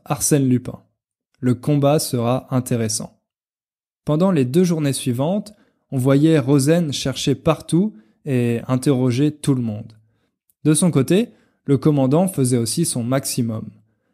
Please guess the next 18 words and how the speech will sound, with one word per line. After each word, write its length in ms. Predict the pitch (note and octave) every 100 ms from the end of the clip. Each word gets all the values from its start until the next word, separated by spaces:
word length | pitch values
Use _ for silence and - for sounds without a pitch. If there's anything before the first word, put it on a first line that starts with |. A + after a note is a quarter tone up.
| _ _
Inspection 640 | C#3+ D3 - D3+ - D#3 C#3+
de 100 | A#2
toutes 240 | E3+ D#3
les 100 | C3+
cabines 560 | C3 A#2 C3+ F#3 F#3+ F3+
et 260 | C3+ A#2+ A#2+
de 400 | A#2 A#2 A2 G#2+
nombreuses 580 | A#2 C#3+ B2+ C3+ D3 -
perquisitions. « 800 | - C#3+ - C#3+ B2 A#2 C#3 - _ _ _ _ _ _ _ _
On 80 | D3+
finira 400 | C#3+ F#3+ F3 E3+
bien 240 | D#3 G#3+ G#3+
par 160 | D#3+
découvrir 420 | D3 D3+ E3 F#3
quelque 280 | F#3+ D3+ G3
chose, 380 | F#3+ C#4 A#3+ -
n'est-ce 220 | C#3+ -
pas ? » 300 | A3+ C4+ -